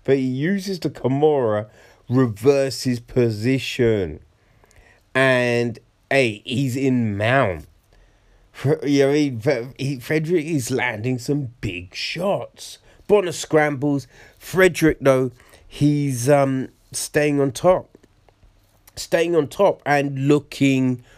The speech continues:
fresh, right? Uh, Bonner is starting to look la-, laboured. He's looking laboured. It looks like this is the turning point. Frederick is gonna take over. But,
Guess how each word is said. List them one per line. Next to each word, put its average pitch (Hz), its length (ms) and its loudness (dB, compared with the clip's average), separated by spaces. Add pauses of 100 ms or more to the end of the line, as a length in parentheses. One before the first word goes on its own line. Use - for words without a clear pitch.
(100)
fresh, - 1040 -2 (360)
right? 147 420 0
Uh, 117 140 2
Bonner 160 420 2
is 147 120 -2
starting 135 340 -2
to 135 120 2
look 127 240 2
la-, 123 300 -2 (200)
laboured. 113 1040 -4 (720)
He's 139 220 -6
looking 160 300 -2
laboured. 143 640 0 (380)
It 139 220 2
looks 147 420 0
like 135 220 0 (140)
this 123 320 -2
is 120 120 -6
the 123 80 -4
turning 127 420 0
point. 110 320 -2
Frederick 123 640 -2
is 113 180 -4
gonna 110 260 0
take - 460 -6 (100)
over. 120 600 -2 (1700)
But, 466 260 4